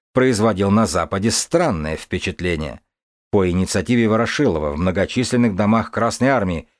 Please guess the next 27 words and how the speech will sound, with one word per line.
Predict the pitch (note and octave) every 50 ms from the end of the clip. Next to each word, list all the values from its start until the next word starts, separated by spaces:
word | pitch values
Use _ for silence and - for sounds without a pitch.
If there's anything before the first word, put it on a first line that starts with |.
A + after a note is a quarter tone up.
| _ _ _
которые | - G#2 G2 - A2+ A2+ G#2+ G2+
создавались | - - G#2 F2 G#2+ G#2+ A2 A2+ A#2 A2+ A2+
почти | - A#2+ A2 - - - A#2+
во | A2 G#2+
всех | G2 - - G#2+ G#2
крупных | - - B2+ B2 - A#2+ B2
городах, | A2+ C3 C3 B2+ G#2+ G#2+ F#2 - - _ _ _ _ _ _ -
и | A2+ A2+
в | G#2+ -
командирских | - A2+ G#2+ G2+ F#2+ G2+ A#2 A2 - - C#3+ C3+ -
клубах | - E3+ G3 D3+ G2+ F#2 - -
в | G#2
военных | G2 G#2+ A2 A2 A2+ A2 G#2+ G#2+
городках, | F#2+ A2 A2 A2+ A2+ - A#2+ A2 - - _ _ _ _ _ _ -
было | F#2+ F2+ A#2 D#3+ F3 D3+ A#2+
введено | G2 F#2 F2+ F2 G#2+ C3 A#2+ A2+ A#2 A2+ C3 C#3 C3+
обучение | A#2 F#2+ G2+ - - - D3 C#3+ B2+ A#2
командиров | - - A2+ A2+ G#2+ G2 F#2 B2+ D#3 D3 C3+ A#2+ -
современным | - C3 A#2 A#2 A2+ G#2 G2+ A2 B2+ C#3+ D3 C#3+
европейским | C#3 C3 C3+ B2 B2 A#2+ - G#2+ G#2+ G#2 - - A2 G2
танцам. | D#2+ - D2+ D2+ C#2+ - D2+ D2 C2+ - _ _ _ _ _ _ _
Другие | - C3 F3 G3 F#3 C#3+ A#2+ A2 G#2
советские | - - A#2+ A2 G#2+ A2 G2 - - G2
учреждения | F2 - G#2 F2+ F#2 F#2 F2+ B2 D3 C#3+ C3+ C3 B2+
последовали | A2+ - D3 - - - G2 G#2 G2+ G2+ G2+ G#2 G#2+
их | A2 - F2+ - -
примеру. | - A2+ A#2 A#2+ G#2+ E2+ D2 C#2